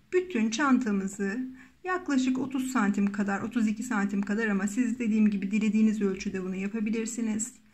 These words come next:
Devam edeceğiz. İlk sırayı birlikte bitirelim.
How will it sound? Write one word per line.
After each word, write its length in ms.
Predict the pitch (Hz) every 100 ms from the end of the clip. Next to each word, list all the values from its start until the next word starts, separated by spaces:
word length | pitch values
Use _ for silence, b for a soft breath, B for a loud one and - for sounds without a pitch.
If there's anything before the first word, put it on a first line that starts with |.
| b b _
Devam 340 | - 190 190 220
edeceğiz. 640 | 233 220 226 220 - - - b b b b - _ _ - - - _ B B B B B
İlk 160 | 370 359
sırayı 360 | - 220 -
birlikte 440 | 262 262 - - 233
bitirelim. 840 | - 269 254 254 254 254 - -